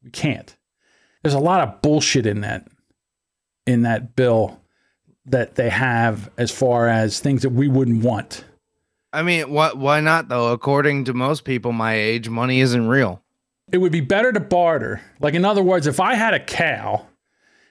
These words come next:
Speaker 1: and you wanted beef, and I don't know, you did carpentry work, and I said, "I'll tell you what, you put a deck on my"
Speaker 2: God damn it, you fix my roof and I'll give you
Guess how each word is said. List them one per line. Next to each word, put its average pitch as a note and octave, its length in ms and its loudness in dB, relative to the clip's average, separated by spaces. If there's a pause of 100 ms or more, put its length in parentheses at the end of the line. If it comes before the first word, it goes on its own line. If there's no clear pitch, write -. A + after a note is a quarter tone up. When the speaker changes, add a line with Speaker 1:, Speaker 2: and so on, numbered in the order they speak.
Speaker 1:
and D3+ 160 2
you F#3 100 2
wanted E3+ 380 0
beef, C#3+ 480 -2 (480)
and D#3 160 0
I G3 120 2
don't C#3+ 140 2
know, B2+ 180 4
you D3+ 280 2
did D3 400 0 (240)
carpentry B2+ 600 0
work, G2 380 -4 (600)
and D#3 140 0
I D3+ 80 0
said, D3+ 220 0
"I'll D3+ 60 0
tell F#3 180 0
you F#3 100 4
what, C#3+ 260 0
you F3+ 100 0
put F3+ 380 -2 (300)
a C#3+ 80 0
deck - 540 -4 (340)
on C#3+ 160 0
my" C3 340 0 (540)
Speaker 2:
God A3+ 300 2
damn A3+ 260 2
it, A3+ 120 2
you G#3+ 200 0
fix - 400 -2
my G#3+ 180 4
roof G3 420 2
and F3+ 140 -2
I'll F3+ 160 2
give E3+ 220 -2
you E3 300 -2